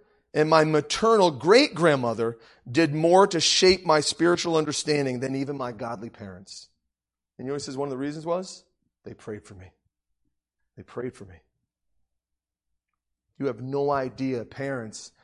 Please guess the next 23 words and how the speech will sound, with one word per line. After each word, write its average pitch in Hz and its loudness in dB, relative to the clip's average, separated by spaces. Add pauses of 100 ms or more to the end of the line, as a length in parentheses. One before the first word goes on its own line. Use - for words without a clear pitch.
(160)
as 107 -14
you 135 -10
pray 139 -8
for 135 -12
your 131 -6
children 123 -8
each 127 -12
and 131 -10
every 123 -8
day, 113 -10 (240)
the 123 -8
investment 117 -6
that 123 -12
you're 123 -10
making. 120 -14 (2500)
Who 135 -12
knows 139 -4
how 127 -4
God 135 -10
will 131 -12
use 127 -8
our 113 -10
children 117 -10